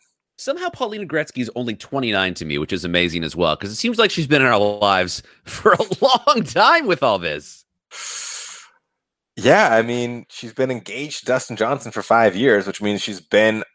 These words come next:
Speaker 2: uh, airing on your T V on Golf Channel for more than five years. <laughs>
Speaker 1: Uh, well, Nick, that is, that is, that is all I have. I guess let's just, let's just wrap up and say congrats to Tiger Woods on win number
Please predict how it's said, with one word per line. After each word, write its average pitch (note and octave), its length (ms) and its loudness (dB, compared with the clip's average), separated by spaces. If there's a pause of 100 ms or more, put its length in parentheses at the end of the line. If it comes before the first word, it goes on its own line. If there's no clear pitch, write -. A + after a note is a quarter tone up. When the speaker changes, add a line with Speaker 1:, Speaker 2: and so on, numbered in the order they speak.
Speaker 2:
uh, - 80 -10 (720)
airing B2 360 8
on A#2 200 4
your B2 160 2
T C#3 200 -4
V C3+ 200 2
on B2+ 140 6
Golf B2 300 4
Channel A2 240 -4
for A2 300 -8 (200)
more A2 260 -2
than A#2 140 -4
five F#2 360 -4
years. G2 560 -2 (440)
<laughs> - 440 -20 (1200)
Speaker 1:
Uh, D3+ 480 4
well, E3+ 360 4 (600)
Nick, F#3+ 300 -2
that F#3 200 2
is, F#3+ 280 0
that F#3+ 180 4
is, D3 160 -2
that F3 180 4
is A3 200 0
all F3 180 4
I E3 120 2
have. D3 380 2
I B2 80 0
guess D#3 460 -6
let's C#3+ 180 -6
just, D#3 320 -12
let's D3+ 160 -4
just B2+ 200 -14
wrap C#3 260 0
up E3 220 0
and C#3+ 120 -8
say C3+ 220 -4
congrats C3 540 0
to C#3 80 -10
Tiger C#3 360 -2
Woods C#3+ 520 -2 (420)
on B2+ 240 0
win E3 480 0
number C#3 640 0